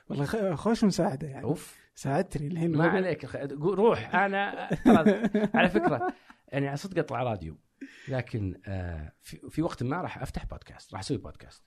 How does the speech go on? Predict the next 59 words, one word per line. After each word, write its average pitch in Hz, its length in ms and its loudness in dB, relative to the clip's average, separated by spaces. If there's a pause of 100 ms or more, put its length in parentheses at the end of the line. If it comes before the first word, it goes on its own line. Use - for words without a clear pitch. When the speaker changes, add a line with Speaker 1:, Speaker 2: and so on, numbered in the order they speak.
Speaker 1:
والله؟ 175 360 2
Speaker 2:
راح 135 120 -4
أدخل 170 200 -2
عليك 120 220 -4
بالخط. - 240 -14 (920)
خلاص. 139 220 2
Speaker 1:
حياك، 147 220 4
حياك. 143 240 -8
Speaker 2:
آه، 107 280 -10
Speaker 1:
بس - 100 2
ما 311 60 10
Speaker 2:
أحترم. 214 160 6
Speaker 1:
تقدر 170 180 6
تجاكر 151 440 0
يعني، 147 200 0
أحس 156 200 -4
خلاص. 139 260 -4
Speaker 2:
والله 320 300 2
ما - 320 -4
Speaker 1:
سكرنا - 300 6
Speaker 2:
تدري. 175 120 4
Speaker 1:
عليك. - 500 -2
Speaker 2:
ما 427 160 0
تدري. 113 360 -6 (200)
Speaker 1:
إيه. 175 140 -6
Speaker 2:
كم 269 200 0
عدد، 220 280 -2
يعني، 147 380 -8
أنت 135 160 -6
اليوم، 135 420 -4
آه، 120 280 -12
اللي 143 120 -4
يسمعون 151 380 -4
المواد، 131 500 -6 (260)
آه، 135 120 -2
Speaker 1:
مم. 113 280 2 (180)
Speaker 2:
بالم-، 120 260 -6
بالمملكة، 107 640 -4 (220)
Speaker 1:
مم. 190 180 -8
Speaker 2:
لابد 330 380 -2
إنه 330 120 -4
يصير 277 200 0
في 262 300 -6
مادة 214 360 0
جديدة 123 380 -4
تطلع، 107 560 -8
حتى - 320 -6
لو - 60 0
بعيدة 143 280 -4
عن 104 100 -4
المادة. 104 340 -4
Speaker 1:
لا، 247 80 12
لا، 233 120 10
بس 180 160 2
يجون 196 280 4
هنا، 196 120 4
"أوه، 202 320 4
ذا 185 320 4
حق 175 160 0